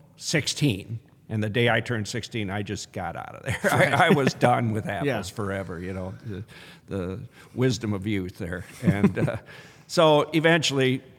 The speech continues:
Speaker 1: got roped back into it. But growing up, I was in the commercial apple business, which means, you know, it was large-scale production agriculture.
Speaker 2: Sure.
Speaker 1: Um, of course, large-scale fruit farming, especially in those days, was not what it is today.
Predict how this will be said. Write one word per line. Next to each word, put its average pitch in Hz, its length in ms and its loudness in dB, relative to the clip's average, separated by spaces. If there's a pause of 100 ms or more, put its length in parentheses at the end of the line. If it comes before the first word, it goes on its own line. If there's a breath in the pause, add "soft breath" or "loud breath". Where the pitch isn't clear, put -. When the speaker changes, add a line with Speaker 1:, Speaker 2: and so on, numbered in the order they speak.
(300)
Speaker 1:
got 123 200 2
roped 120 280 0
back 101 260 -2
into 143 300 0
it. 104 100 -4
But 113 320 -6
growing 135 420 4
up, 120 220 0
I 113 120 0
was 110 220 -4
in 107 140 -2
the 87 80 -6
commercial 117 580 -2
apple 98 220 -6
business, 104 420 -8
which 113 240 -6
means, 107 280 -4
you 117 80 -6
know, 98 180 -6
it 135 40 -2
was 131 200 -4
large-scale 117 720 -2
production 101 480 -6
agriculture. 82 840 -10
Speaker 2:
Sure. 127 300 -2
Speaker 1:
Um, 92 440 -4
of - 60 -18
course, - 260 -6
large-scale 107 460 -2
fruit 175 260 -2
farming, 123 600 0
especially 107 400 -6
in 98 100 -4
those 127 240 0
days, 107 340 -4
was 104 200 -8
not 98 380 -4
what 98 140 -8
it 98 100 -8
is 95 180 -8
today. 113 380 -2